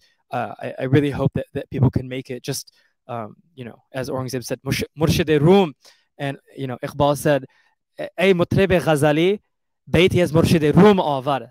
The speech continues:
ta ghut zanad janam dar atish Tabrizi." You know, and, uh, I, I, I truly hope that, you know, just a small effort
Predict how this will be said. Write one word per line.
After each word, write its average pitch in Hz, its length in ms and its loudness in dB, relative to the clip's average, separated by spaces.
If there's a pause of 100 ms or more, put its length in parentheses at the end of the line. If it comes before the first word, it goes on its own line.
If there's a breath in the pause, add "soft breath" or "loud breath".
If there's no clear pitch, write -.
ta 185 180 4
ghut 170 260 4 (120)
zanad 160 340 -2
janam 160 560 0
dar 180 240 2
atish 156 440 0
Tabrizi." 117 560 -12 (640)
You 131 80 -12
know, 120 260 -14
and, 127 400 -12
uh, 117 260 -10 (1300)
I, 143 360 -10
I, 135 260 -8 (100)
I 139 80 -6
truly 160 320 0
hope 156 300 0
that, 131 360 -10
you 143 100 -8
know, 123 220 -12 (160)
just 135 260 -8 (1500)
a - 40 -6
small 196 360 4
effort 170 360 -6